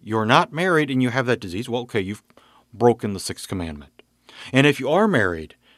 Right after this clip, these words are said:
and, well, you had sex with somebody who is not your spouse, well, you've also broken the sixth commandment, and there's your punishment. Now, again, that works that way.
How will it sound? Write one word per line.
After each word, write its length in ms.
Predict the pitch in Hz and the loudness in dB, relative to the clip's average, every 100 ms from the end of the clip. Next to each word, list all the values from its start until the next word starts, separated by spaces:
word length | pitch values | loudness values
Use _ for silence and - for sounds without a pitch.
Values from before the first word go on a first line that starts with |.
| _ _ - | _ _ -8
and, 300 | 120 120 104 | -4 -4 -2
well, 380 | 139 139 135 | 0 2 0
you 460 | 120 110 120 117 117 - _ _ _ _ _ _ _ _ | -2 -4 -2 -2 -4 -12 _ _ _ _ _ _ _ _
had 220 | 135 127 | -4 -2
sex 200 | 135 127 | -2 -2
with 100 | 113 | -2
somebody 360 | 135 123 123 113 | -2 2 2 2
who 120 | 120 | 2
is 140 | 107 | 2
not 320 | 110 131 147 - | 4 4 2 -2
your 80 | |
spouse, 840 | 107 - 196 180 113 101 - - - _ _ _ _ _ _ - - | -6 -4 2 4 4 2 -4 -8 -14 _ _ _ _ _ _ -20 -8
well, 140 | 147 | -4
you've 220 | 175 180 160 | 0 2 4
also 280 | 190 185 160 | 4 4 4
broken 340 | 147 135 123 | 4 4 2
the 60 | 101 | -2
sixth 260 | - - | -6 -8
commandment, 420 | - 92 85 85 - - - - | -8 -6 -4 -6 -8 -14 -18 -4
and 160 | 135 127 | 2 2
there's 160 | 117 | 2
your 60 | 113 | -2
punishment. 600 | - 98 82 - - _ _ _ _ _ _ _ _ _ _ _ _ _ _ _ _ | -4 -6 -6 -14 -20 _ _ _ _ _ _ _ _ _ _ _ _ _ _ _ _
Now, 180 | 98 95 | -6 -4
again, 500 | 98 120 123 123 127 _ _ _ _ _ _ _ _ _ - | -2 0 0 -2 -6 _ _ _ _ _ _ _ _ _ 2
that 160 | 107 | 2
works 240 | 107 104 - | 2 0 2
that 200 | 127 131 | 2 4
way. 320 | 131 127 | 2 2